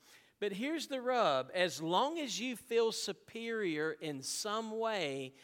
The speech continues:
to the other person, you will struggle to forgive them. And I'll just leave it at this and move on to the next one. That's why Jesus later on told the story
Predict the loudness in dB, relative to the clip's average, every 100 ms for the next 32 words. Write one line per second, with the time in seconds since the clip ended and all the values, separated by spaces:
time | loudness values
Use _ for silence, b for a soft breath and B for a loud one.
0 | B B -6 -2 2 2 2 0 -2 -2
1 | -2 -2 -2 -2 -2 0 2 2 2 0
2 | 0 2 2 0 -4 -6 -8 -8 -10 -2
3 | -2 -2 -8 -18 -18 _ _ _ _ _
4 | _ _ _ _ _ _ _ _ _ _
5 | _ _ _ _ _ _ _ _ _ _
6 | _ _ _ _ _ _ _ _ -12 -2
7 | 0 0 -2 2 4 4 0 -2 0 2
8 | 4 2 -2 -4 0 0 0 -2 -4 -8
9 | -6 -4 -2 -4 -8 -10 -16 -18 b b
10 | b 0 0 0 0 0 0 -2 -2 -4
11 | -4 0 0 2 0 0 0 -2 -4 -6
12 | -2 0 -2 -6 -6 -6 -4 -2 0 0
13 | -2